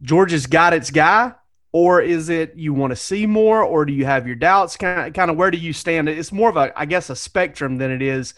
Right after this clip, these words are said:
you know, trying to take a side or one side or another. It's not really a polarizing topic for a lot of people, but where do you stand on that spectrum?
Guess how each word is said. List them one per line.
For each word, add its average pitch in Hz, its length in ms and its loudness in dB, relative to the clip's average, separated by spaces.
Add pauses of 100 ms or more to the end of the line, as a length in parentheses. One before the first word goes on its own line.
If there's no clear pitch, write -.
(400)
you 143 80 -6
know, 135 100 -2
trying 147 400 0
to 123 240 -4 (320)
take 170 240 -4
a 135 60 -4
side 143 480 0
or 127 120 -4
one 139 220 -6
side 143 300 -2
or 131 40 -2
another. 135 300 -4
It's 127 140 -8
not 156 120 -2
really 160 200 -4
a 123 80 -4
polarizing 139 720 -2
topic 156 420 -2
for 135 120 -8
a 123 60 -4
lot 123 140 -2
of 117 80 -8
people, 123 380 -10 (260)
but 156 120 -4
where 185 160 2
do 196 80 -6
you 170 120 -10
stand 156 360 -2
on 131 80 -2
that - 160 -8
spectrum? 123 420 -10